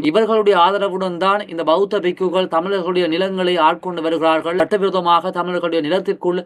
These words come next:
பௌத்த விகாரிகளை கொண்டு வருகிறார்கள். ஆனால் இவ்வாறான செயற்பாடுகள், கடந்த காலங்களில் இடம்பெற்ற இவ்வாறான இனவாத செயற்பாடுகள்,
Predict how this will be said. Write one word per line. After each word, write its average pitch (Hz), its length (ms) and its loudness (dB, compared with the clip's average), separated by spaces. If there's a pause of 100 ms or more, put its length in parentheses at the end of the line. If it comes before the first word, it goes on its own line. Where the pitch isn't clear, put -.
(160)
பௌத்த 190 300 0
விகாரிகளை 165 640 0
கொண்டு 208 240 -2
வருகிறார்கள். 113 560 -2 (260)
ஆனால் 214 420 0 (300)
இவ்வாறான 226 460 2
செயற்பாடுகள், 139 640 -2
கடந்த 208 360 0
காலங்களில் 190 500 0
இடம்பெற்ற 180 460 -2
இவ்வாறான 175 480 0
இனவாத 180 480 0
செயற்பாடுகள், 175 680 2